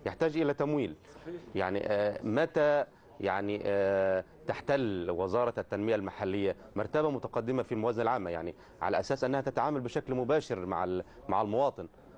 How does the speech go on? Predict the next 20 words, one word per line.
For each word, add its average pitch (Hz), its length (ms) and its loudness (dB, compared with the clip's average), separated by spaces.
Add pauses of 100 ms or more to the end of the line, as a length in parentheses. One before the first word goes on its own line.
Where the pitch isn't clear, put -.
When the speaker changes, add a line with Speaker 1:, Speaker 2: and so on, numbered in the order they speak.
(200)
Speaker 1:
الذي 113 260 2
هو 127 140 4
لب 127 220 0
المشكلة 117 460 0
أو 95 180 4
الذي 151 240 4
Speaker 2:
هو، 175 160 6
هو، 170 280 6
هو 160 380 6
السؤال 196 580 6 (500)
هو 143 100 6
يعني 185 240 8
إيه 226 60 8
خطة؟ 208 360 4 (300)
Speaker 1:
مم. 117 180 4 (100)
Speaker 2:
خطة 196 420 6
يعني 156 440 6
أن 156 120 2
تحصل 156 420 6
على 151 240 6